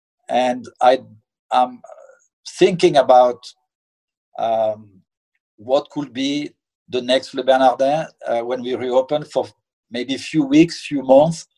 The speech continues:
uh, until the restaurant is busy again. But it could be a very limited menu compared to what we used to have before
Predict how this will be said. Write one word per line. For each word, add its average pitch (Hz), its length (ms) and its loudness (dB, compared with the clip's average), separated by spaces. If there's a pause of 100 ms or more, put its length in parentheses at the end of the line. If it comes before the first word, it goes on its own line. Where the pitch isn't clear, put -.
(160)
uh, 117 300 2
until 135 560 0
the 120 120 -2
restaurant 131 500 2 (200)
is 117 440 -14 (120)
busy 127 320 -4
again. 160 380 2
But 143 180 0
it 131 140 -10
could 147 240 -2
be 147 260 2 (1120)
a 131 80 4
very 160 340 2
limited 160 520 0
menu 180 460 -2 (520)
compared 139 420 2
to 156 100 -4
what 135 240 -2
we 127 80 -12
used 135 300 -10
to 127 120 -2
have 127 200 4
before 120 500 0